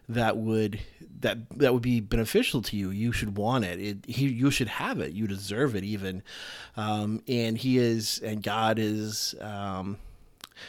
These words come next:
keeping it away from you, um, because God is, is trying to keep something for himself, or, um,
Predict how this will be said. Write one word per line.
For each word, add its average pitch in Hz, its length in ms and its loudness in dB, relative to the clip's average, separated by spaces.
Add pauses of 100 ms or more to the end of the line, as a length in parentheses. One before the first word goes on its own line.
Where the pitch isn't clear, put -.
(120)
keeping 151 560 4
it 120 260 4
away 110 380 2
from 95 300 -4
you, 82 340 -10 (380)
um, 90 540 -10
because 101 340 -6
God 104 320 -2
is, 98 320 -2 (420)
is 107 260 -2
trying 113 540 0
to 107 400 -2
keep 139 240 -4
something 123 320 2
for 110 180 -2
himself, 117 720 4
or, 101 500 0
um, 95 540 -6